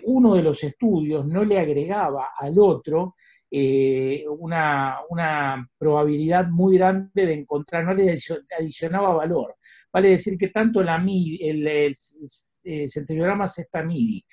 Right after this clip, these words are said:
como la ecografía por separados fueron, eh, altamente confiables. Eh,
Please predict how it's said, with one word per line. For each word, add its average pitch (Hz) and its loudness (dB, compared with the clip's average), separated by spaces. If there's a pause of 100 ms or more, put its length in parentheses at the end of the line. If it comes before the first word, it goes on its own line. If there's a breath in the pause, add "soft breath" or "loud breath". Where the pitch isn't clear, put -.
(260 loud breath)
como 147 -2
la 143 2
ecografía 156 -2
por 147 -4
separados 185 -2 (320 soft breath)
fueron, 175 2
eh, 139 0
altamente 147 -2
confiables. - -14 (1500 loud breath)
Eh, 151 2